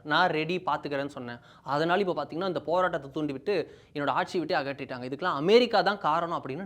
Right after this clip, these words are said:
நேரடியா ஷேக் ஹசீனா குற்றம் சாட்டினாங்க. அமெரிக்கா மீதே குற்றம் சாட்டினாங்க அப்படின்னா அந்த தீவுக்கா தான். தீவுக்காக எதுக்கு அப்படின்னா Bay of பெங்கால்ல அமெரிக்காக்குன்னு ஒரு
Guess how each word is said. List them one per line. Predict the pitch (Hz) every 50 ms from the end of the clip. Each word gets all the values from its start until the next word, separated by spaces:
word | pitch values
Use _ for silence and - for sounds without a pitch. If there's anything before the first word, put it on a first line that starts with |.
| 160 147
நேரடியா | 156 170 185 202 214 214 196 175 180 196 190 -
ஷேக் | - 165 160 165
ஹசீனா | 143 139 143 135 156 160 139
குற்றம் | - 147 127 151 143 135
சாட்டினாங்க. | - 131 123 - 127 123 117 131 - - - - - -
அமெரிக்கா | - 147 175 214 254 262 254 247 - - 233 220
மீதே | 202 196 196 202 226 233
குற்றம் | - 190 180 196 196
சாட்டினாங்க | - 185 170 - 151 147 143 151
அப்படின்னா | 143 139 139 165 226 240 214
அந்த | 190 160 139 - - 196
தீவுக்கா | 202 214 196 185 - 135 131
தான். | 135 - - - -
தீவுக்காக | 226 269 247 233 220 202 170 151
எதுக்கு | 151 165 185 180 180
அப்படின்னா | 143 135 123 123 135 147 160 160 - - - - - _ 151 135
Bay | 175 190 214 233 247
of | 240 233 196
பெங்கால்ல | 190 175 180 180 170 170 160 151 147 180 202 214 - 143
அமெரிக்காக்குன்னு | 147 170 196 208 214 202 - 175 160 - 180 190 185
ஒரு | 156 156 175